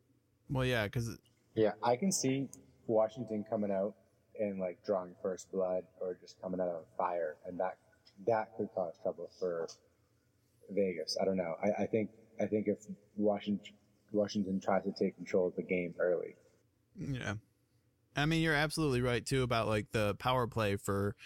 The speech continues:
Speaker 1: um, for Washington. Like, they just set Alex Ovechkin up just right in that same area every time, and every time he slaps it home. And, you know, it's,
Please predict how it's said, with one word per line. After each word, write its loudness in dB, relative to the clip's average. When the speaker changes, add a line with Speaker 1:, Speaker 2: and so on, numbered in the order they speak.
Speaker 1:
um, 2
for 0
Washington. 2
Like, 2
they 2
just 2
set 2
Alex 2
Ovechkin 2
up 0
just -4
right 2
in 0
that 0
same 2
area 2
every -2
time, 0
and 0
every 0
time 0
he 0
slaps 0
it -4
home. 0
And, 0
you 0
know, 0
it's, -2